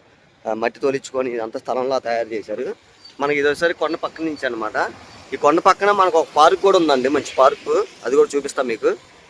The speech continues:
ఇంకా మనకి ఇది వచ్చేసరికి పార్క్ అండి ఇది. ఈ పార్క్ కూడా బాగుంటది. మీరు ఎవరైనా ఫ్యామిలీతో రావాలనుకున్నా రండి, చాలా బాగుంటది. అంతా చెట్లు కానీ అవి అంతా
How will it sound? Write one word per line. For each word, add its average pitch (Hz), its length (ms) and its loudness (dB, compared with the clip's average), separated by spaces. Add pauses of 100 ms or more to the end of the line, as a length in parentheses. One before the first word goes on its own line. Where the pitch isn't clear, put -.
(460)
ఇంకా 139 300 6
మనకి 139 340 6
ఇది 131 100 0
వచ్చేసరికి 180 720 4
పార్క్ 135 440 4
అండి 123 200 4
ఇది. 147 300 4 (580)
ఈ 113 220 4 (120)
పార్క్ 127 260 6
కూడా 143 460 8
బాగుంటది. 120 680 0 (420)
మీరు 113 160 -2
ఎవరైనా 120 300 2
ఫ్యామిలీతో 120 460 -4
రావాలనుకున్నా 139 640 2
రండి, 135 380 0 (240)
చాలా 107 140 0
బాగుంటది. 113 540 -2 (440)
అంతా 110 260 0 (100)
చెట్లు 120 300 -4
కానీ 117 460 2
అవి 113 200 2
అంతా 104 560 2